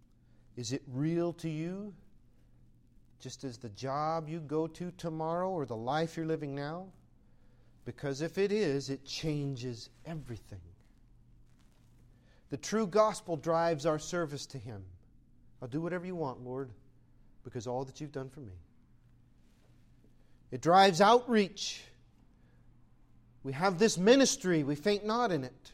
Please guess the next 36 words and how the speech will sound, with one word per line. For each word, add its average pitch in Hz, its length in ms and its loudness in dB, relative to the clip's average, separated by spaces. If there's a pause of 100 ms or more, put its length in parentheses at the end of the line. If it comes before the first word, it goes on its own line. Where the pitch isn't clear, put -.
verse 139 240 -6
one. 151 380 -6 (1080)
It 151 100 -2
drives 226 380 10
our 202 180 8
wants 240 420 6
and 202 100 2
desires, 196 680 6 (540)
and 165 160 0
we 240 140 6
will 226 420 10
long 254 420 8
for 240 180 4
the 208 100 4
day 165 320 4
when 156 200 0
we 156 100 2
go 156 300 4
home 143 340 -4
to 139 80 -2
Him. 104 400 -10
Otherwise, 127 960 -2 (600)
what 180 140 -4
are 202 40 -4
we 185 100 -6
doing 139 320 -4
here? 104 260 -12 (2750)
What 185 160 0
are - 20 -2
we 196 80 -2
doing 190 320 0
here 165 180 0
on 151 80 0
a 135 60 -6
Sunday 147 360 -4
morning? 120 320 -8